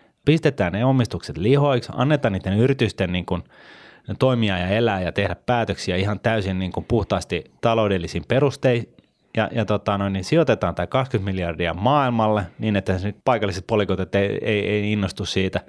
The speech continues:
Annetaan olla sata vuotta ja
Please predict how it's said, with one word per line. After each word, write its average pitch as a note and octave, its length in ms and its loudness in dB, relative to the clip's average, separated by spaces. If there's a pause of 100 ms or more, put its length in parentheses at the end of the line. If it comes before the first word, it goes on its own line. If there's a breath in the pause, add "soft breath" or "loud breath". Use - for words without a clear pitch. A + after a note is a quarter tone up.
(800 loud breath)
Annetaan G#2+ 540 2
olla A2+ 360 2 (140)
sata A2+ 400 0
vuotta G#2 500 0 (880)
ja G2 180 2